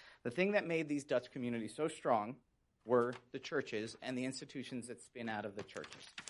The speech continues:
That was what tied people together, providing them with a sense of meaning, with a safety net, with a sense of purpose. These Reformed churches had planted themselves in clusters all around the mid-, Middle America,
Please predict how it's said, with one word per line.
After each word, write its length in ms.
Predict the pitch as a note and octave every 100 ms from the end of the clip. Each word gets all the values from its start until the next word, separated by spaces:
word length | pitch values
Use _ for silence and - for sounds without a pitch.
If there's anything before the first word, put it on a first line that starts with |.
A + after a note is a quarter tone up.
| - _ -
That 180 | C3 C3
was 160 | D3+
what 160 | D3+ D3+
tied 300 | - C#3+ C#3
people 280 | D#3 - -
together, 380 | A#2+ A#2+ G#2+
providing 520 | G#2+ - A#2 A#2+ A#2+ A#2+
them 120 | A#2
with 120 | A2
a 40 |
sense 360 | G#2 C3 A#2+ -
of 160 | A2 - _ _ _ -
meaning, 520 | B2 C3 C3+ C3 C3 - _ _ -
with 220 | A2+ - -
a 80 |
safety 480 | G2+ - B2+ - B2+
net, 280 | A#2+ A#2+ -
with 120 | G#2
a 40 | G2+
sense 300 | - G#2+ -
of 100 | -
purpose. 480 | F#2+ - - - - _ -
These 160 | C3
Reformed 400 | D3 - E3+ F3+
churches 380 | F3 D#3 C3+ C3+
had 160 | B2+ -
planted 380 | - D3 D3+ C#3+
themselves 460 | C3+ - B2 A#2
in 100 | A2
clusters 540 | - C3+ A#2+ - A2 A2+
all 200 | A2+ B2
around 240 | A#2+ A#2+
the 60 | A2+
mid-, 220 | A2+ A2 _
Middle 220 | B2 C3
America, 480 | C3 A2+ F#2 - G2